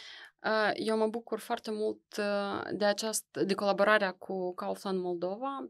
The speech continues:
pentru că împreună cu ei am reușit să dezvoltăm o serie de proiecte care abordează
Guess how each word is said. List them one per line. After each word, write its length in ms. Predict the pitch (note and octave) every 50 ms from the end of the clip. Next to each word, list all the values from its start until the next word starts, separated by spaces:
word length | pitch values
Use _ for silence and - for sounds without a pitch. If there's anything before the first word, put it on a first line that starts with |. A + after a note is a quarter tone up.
| _ _
pentru 320 | - G#3+ G#3+ G#3+ - - _
că 300 | - - A3 G#3+ G#3 G#3+ - _
împreună 540 | _ A3+ A#3 A#3+ D4 D4 C4+ B3+ B3 A#3+ A3
cu 160 | G#3 - -
ei 420 | F#3+ F#3 F3+ E3+ E3 F#3+ A3+ - _ _
am 160 | - A3 G#3+
reușit 540 | G#3+ G#3+ G#3+ G#3 G#3 G3+ - - B3 B3+ B3+
să 600 | - - - - - A#3 A#3 A3+ A3+ G#3+ G3+ - _ _ _ _ _ _
dezvoltăm 760 | _ F#3+ G3 G3+ G3 F#3+ F#3+ G3+ G3 G3 - A3+ A3+ A3+ G#3 -
o 60 | - G3
serie 480 | F#3 - - - A#3 B3 B3 B3 A3
de 140 | G3 F#3 F#3+
proiecte 760 | F#3+ - F#3+ F#3+ F#3 F#3 E3+ E3+ - - - G#3 A3 C4 C#4+ _ _ _ - - - - - - - - - _ _
care 220 | - A#3 A3 A3
abordează 1120 | A3 G#3 F#3+ G#3 G3+ F#3+ F#3 G#3+ A3+ A#3 A#3+ A#3+ A3 G#3 G3 G#3 G#3+ G#3 G#3 G#3 - -